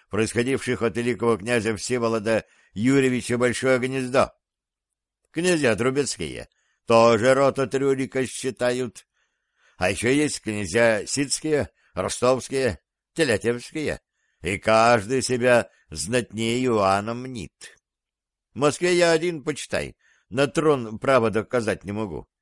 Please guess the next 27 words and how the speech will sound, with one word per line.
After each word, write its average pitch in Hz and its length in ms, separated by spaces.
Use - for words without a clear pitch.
Так 190 300
что 202 180
из 180 180
того, 175 380
всех 156 480
их 143 180
на 147 160
дыбу, 143 240
что 135 200
ли, 110 260
вешать? 98 380
Князей 110 580
родовитых 123 680
много, 123 680
да 113 120
государь 110 500
у 123 60
нас 120 240
один. 101 600
И 127 180
князья 160 640
сии 156 280
клятву 156 640
на 139 120
верность 143 540
ему 139 220
принесли. 127 720